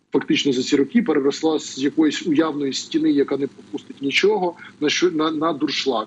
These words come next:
Ми з вами це розуміємо. І ось чи готові вони фізично в це вкладатися, тому що армія в цілому Європейського Союзу, рахуючи там Італія, Франція, Польща, всі країни, е, вона з дев'яностих років зменшилась там більше, ніж на мільйон.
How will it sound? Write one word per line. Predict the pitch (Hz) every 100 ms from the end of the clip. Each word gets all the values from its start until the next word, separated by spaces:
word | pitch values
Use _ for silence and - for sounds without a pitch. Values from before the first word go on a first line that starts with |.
| -
Ми | 139
з | 135
вами | 135 131
це | 135
розуміємо. | 123 117 120 117 113 - - - - -
І |
ось | 160 165 -
чи | - 180
готові | 175 180 190 160
вони | 143 156 147 -
фізично | 170 151 165 - 135
в | -
це | -
вкладатися, | 147 - 143 160 202 202 -
тому | - 143
що | 147 151 143 - - -
армія | 175 180 165 156
в | -
цілому | - 156 170 151 143
Європейського | 139 - 156 151 - 151
Союзу, | - 175 214 165
рахуючи | 147 - 156 - 135
там | 127 135
Італія, | 160 190 180 156
Франція, | - 160 156 131 139 131 127
Польща, | 139 160 - 131
всі | 110 139
країни, | 143 151 208 190 165 - - - -
е, | 139 143 143 151
вона | 151 165 180 180 160 143
з | 131 - 143
дев'яностих | 143 156 180 170 151
років | 143 - 185
зменшилась | 131 131 165 160 143 139
там | 135
більше, | 131 151 143
ніж | 135 120
на | 131
мільйон. | 127 120